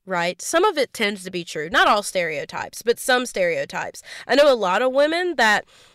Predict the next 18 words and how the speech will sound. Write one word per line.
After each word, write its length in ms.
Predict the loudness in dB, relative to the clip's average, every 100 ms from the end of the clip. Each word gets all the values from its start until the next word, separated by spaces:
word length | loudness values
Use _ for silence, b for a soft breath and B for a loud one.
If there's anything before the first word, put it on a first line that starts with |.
| B
this 180 | -2 -2
is 140 | -4 0
them 220 | 0 0
to 160 | -2
a 40 | -4
T. 500 | -4 -2 -2 -4 -10 B B B B
But 300 | 2 2 2
what 240 | 2 2
stereotypes 960 | 4 4 6 6 2 0 0 0 -4 -4
and 400 | -2 0 0 -4 -4
unconscious 600 | -4 -2 -4 -4 -10 -6
bias 460 | -2 0 0 -4
don't 640 | -12 -4 0 2 0 -4 -18 _ _ _ _ _ _ _
account 400 | -6 -2 0 -2
for 380 | -4 -2 -2 -2 B B B -2
are 160 | 2
those 260 | 2 0 -2
nuances. 920 | -6 -6 -6 -10 -16 -14 -14 -14 -20